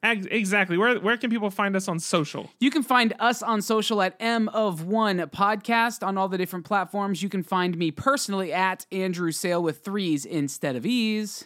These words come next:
Speaker 1: And I'm the Great Patsby. That's with two A's. Uh, talk to us, send us stuff, yell at us, rate and review us on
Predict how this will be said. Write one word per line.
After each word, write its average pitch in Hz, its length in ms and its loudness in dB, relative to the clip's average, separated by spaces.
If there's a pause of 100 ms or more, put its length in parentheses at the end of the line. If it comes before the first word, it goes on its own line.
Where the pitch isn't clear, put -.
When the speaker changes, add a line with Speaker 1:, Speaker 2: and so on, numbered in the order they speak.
Speaker 1:
And 156 120 -6
I'm 196 200 0
the 170 60 -6
Great 180 340 -4
Patsby. 165 840 -2
That's 165 260 -2
with 151 180 -6
two 311 280 0
A's. 170 540 2 (280)
Uh, 180 280 6 (140)
talk 277 260 2
to 269 200 2
us, 254 280 2 (100)
send 220 460 2
us 214 160 2
stuff, 220 420 4
yell 165 460 4
at 208 140 6
us, 208 320 4
rate 165 320 0
and 185 100 0
review 175 400 0
us 196 160 0
on 156 180 0